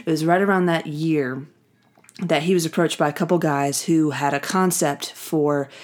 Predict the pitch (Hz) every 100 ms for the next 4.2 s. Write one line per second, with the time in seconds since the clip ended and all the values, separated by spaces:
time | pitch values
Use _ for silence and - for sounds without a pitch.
0 | - - 147 147 185 202 - 196 196 160
1 | 143 165 175 208 220 214 - 170 156 147
2 | - - 156 143 135 135 139 - - _
3 | _ _ - - - - 151 - 160 151
4 | 147 -